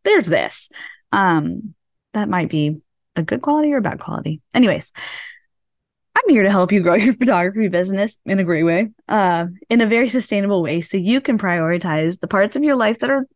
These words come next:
the most important to you. That is what I'm passionate about. I offer, I am, well, I've started offering monthly Voxer coaching, which is basically, Voxer is basically an app that we can walkie-talkie back and forth, and we can send voice messages, we can send text messages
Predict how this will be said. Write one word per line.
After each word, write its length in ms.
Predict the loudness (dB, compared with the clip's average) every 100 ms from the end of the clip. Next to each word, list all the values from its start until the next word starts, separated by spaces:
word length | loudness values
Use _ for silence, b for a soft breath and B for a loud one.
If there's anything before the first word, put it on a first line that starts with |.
| _
the 280 | -4 2 4
most 260 | 4 2 -2
important 360 | -4 -4 -4
to 80 | -6
you. 80 | -2
That 140 | 0
is 100 | 2
what 100 | 2
I'm 140 | 2 2
passionate 360 | -2 -6 -8
about. 300 | -6 -6 -6 -12 B B -2
I 240 | 0 2
offer, 560 | 2 0 0 0 0 0
I 100 | 0
am, 220 | 2 0 -4
well, 140 | -4 -2
I've 160 | -2
started 300 | 0 2 2
offering 540 | 2 0 0 -2 -2 -2
monthly 680 | 0 2 2 2 2 0 -2
Voxer 520 | -2 0 0 -2 -8
coaching, 500 | -4 -4 -2 -2 -2
which 180 | -2 -2
is 100 | -4
basically, 800 | 0 0 0 -2 -2 0 0 0 -4 B B B _
Voxer 300 | -2 -2 0
is 80 | -2
basically 340 | 0 -2 -2 -2
an 80 |
app 240 | -2 -2 -2
that 180 | -2 0
we 220 | 0 -2
can 280 | -2 -2 0
walkie-talkie 580 | 0 -2 -2 -2 -2
back 240 | -2 -2 -4
and 120 | -4
forth, 380 | -2 0 -2 -4
and 380 | 0 0 2 -2
we 80 | -4
can 140 | -4
send 260 | -6 -6 -2
voice 220 | 0 0
messages, 480 | -2 -2 -2 -2 -2
we 100 | -6
can 140 | -8
send 240 | -10 -12 -6
text 280 | -4 -2 -2
messages 520 | -2 0 0 -2